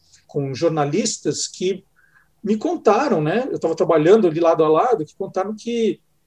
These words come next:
é, a leitura do Guia dos Curiosos, quando eles tinham dez anos, lá nos anos noventa, é, aju-, ajudou, né? Criou esse estímulo pra que eles gostassem de ler, que eles se interessassem,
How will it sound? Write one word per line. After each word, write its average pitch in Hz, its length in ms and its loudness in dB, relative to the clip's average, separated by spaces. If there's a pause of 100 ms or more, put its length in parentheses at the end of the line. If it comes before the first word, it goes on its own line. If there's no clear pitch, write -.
(220)
é, 160 180 6
a 160 40 4
leitura 226 540 2
do 214 120 -4
Guia 190 240 -4
dos 180 120 -10
Curiosos, 202 460 2
quando 185 160 -4
eles 147 120 -2
tinham 190 180 -8
dez 185 340 2
anos, 185 420 -2
lá 233 440 -4
nos 185 160 -6
anos 175 180 -4
noventa, 170 680 -2 (500)
é, 160 560 6
aju-, 175 460 0
ajudou, 185 680 6
né? 202 140 -6 (180)
Criou 277 220 -4
esse - 200 -4
estímulo 254 640 -6
pra 214 120 -4
que 208 280 -6 (320)
eles 185 420 -2
gostassem 190 520 -4
de 170 140 -2
ler, 170 440 6
que - 140 -8
eles 147 220 -8
se - 60 -8
interessassem, 165 960 -4